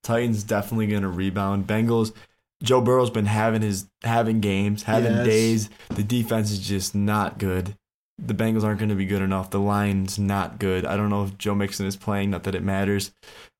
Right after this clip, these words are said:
Speaker 1: The Titans are gonna roll, I think, thirty to seventeen.
Speaker 2: What about Joe Burrow having more passing yards and a better completion percentage than Josh Allen? Is that
Speaker 1: Joe
Speaker 2: right?
Speaker 1: Burrow is a baller.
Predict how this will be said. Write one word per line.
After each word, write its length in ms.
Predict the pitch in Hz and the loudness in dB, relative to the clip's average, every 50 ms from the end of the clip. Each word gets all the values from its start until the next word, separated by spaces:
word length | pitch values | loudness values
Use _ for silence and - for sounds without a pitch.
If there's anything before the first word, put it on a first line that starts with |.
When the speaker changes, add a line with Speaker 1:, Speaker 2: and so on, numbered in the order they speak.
| _ _ | _ _
Speaker 1:
The 80 | 113 | -6
Titans 400 | 107 - 117 113 113 110 110 101 | -2 0 0 2 2 2 2 2
are 80 | 104 98 | 2 0
gonna 180 | 95 95 87 85 | 0 0 -2 -2
roll, 500 | 87 90 92 95 101 98 98 95 95 98 | -4 -4 -2 0 0 2 2 2 2 0
I 80 | 95 95 | 0 -2
think, 320 | 95 - 98 98 95 95 | -2 -2 -2 -2 -2 -2
thirty 240 | - 104 104 101 98 | -2 0 0 0 0
to 100 | 95 95 | 0 -2
seventeen. 640 | - 95 95 92 92 92 92 104 98 95 98 101 107 110 - _ _ _ _ _ _ _ _ _ _ _ _ _ _ - - - _ _ _ _ _ _ _ _ | -2 -4 -6 -6 -8 -6 -6 -6 -6 -6 -8 -8 -10 -12 -16 _ _ _ _ _ _ _ _ _ _ _ _ _ _ -20 -20 -20 _ _ _ _ _ _ _ _
Speaker 2:
What 120 | - 151 | -4 -2
about 120 | 190 208 170 | -2 -2 0
Joe 220 | 127 127 160 165 | 0 0 2 2
Burrow 380 | 135 113 131 147 165 151 131 127 | 2 2 2 2 4 4 2 2
having 720 | 127 131 123 127 120 127 127 123 123 120 117 117 123 - - _ - - - | 2 0 0 2 2 2 2 2 2 0 0 -2 -4 -6 -12 _ -20 -10 -6
more 240 | 117 120 123 135 147 | -2 0 0 0 0
passing 520 | 143 - 139 123 127 135 131 - 151 147 | 0 0 0 0 0 0 0 0 2 2
yards 480 | 139 139 139 139 143 139 135 123 - - - | 2 2 2 0 0 -2 -2 -4 -6 -8 -8
and 280 | - - 110 127 135 139 | -6 -4 -2 -2 -2 -2
a 40 | 127 | -2
better 260 | 113 113 123 127 127 | -2 -2 -2 -2 -4
completion 520 | - - 113 - - 110 - - - 139 | -4 -4 -6 -4 -4 -4 -4 -4 -4 -4
percentage 420 | 135 135 135 - 135 143 143 143 - | -4 -4 -4 -4 -4 -4 -4 -2 -2
than 100 | - - | -2 -2
Josh 260 | - - - - - | 0 0 -2 -2 -4
Allen? 400 | - - - - - 196 196 - - _ _ _ _ _ _ _ _ | -4 -4 -4 -2 -2 -4 -4 -6 -12 _ _ _ _ _ _ _ _
Is 80 | 160 - | -8 -4
that 140 | 117 143 | -4 0
Speaker 1:
Joe 140 | 143 131 135 | 2 2 2
Speaker 2:
right? 80 | 131 - | 2 2
Speaker 1:
Burrow 300 | 147 147 147 147 147 139 | 4 4 4 4 4 2
is 120 | 127 127 131 | 0 -2 -2
a 40 | |
baller. 500 | 117 120 123 123 120 120 117 113 113 - | -4 -4 -2 -2 -2 -4 -4 -6 -10 -12